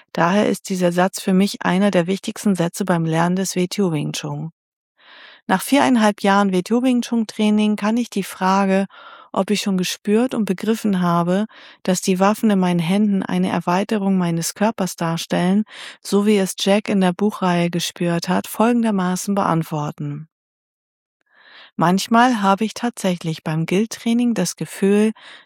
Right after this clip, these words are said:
dass die Waffe ein Teil von mir ist. Und doch oft fühlt sich eine Waffe immer noch als Fremdkörper an, besonders dann, wenn neue oder abgewandelte Bewegungen zu meinem Training dazukommen.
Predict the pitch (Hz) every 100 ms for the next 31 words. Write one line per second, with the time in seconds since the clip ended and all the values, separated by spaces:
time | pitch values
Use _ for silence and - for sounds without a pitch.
0 | - 180 - 175 175 190 233 - 240 226
1 | 175 170 160 175 160 160 175 165 - -
2 | - - - - - 175 175 202 262 -
3 | - 214 233 - - 208 208 - 220 -
4 | 185 170 175 196 - - 180 165 165 -
5 | 156 - - 165 165 - 160 170 160 165
6 | 165 165 175 180 165 - 175 185 220 247
7 | - - - - 185 180 170 180 214 233
8 | 185 175 - 180 - 185 185 202 208 214
9 | 214 202 185 190 190 202 202 190 196 190
10 | - 190 180 180 190 196 _ _ _ -
11 | 175 - 180 - 160 135 143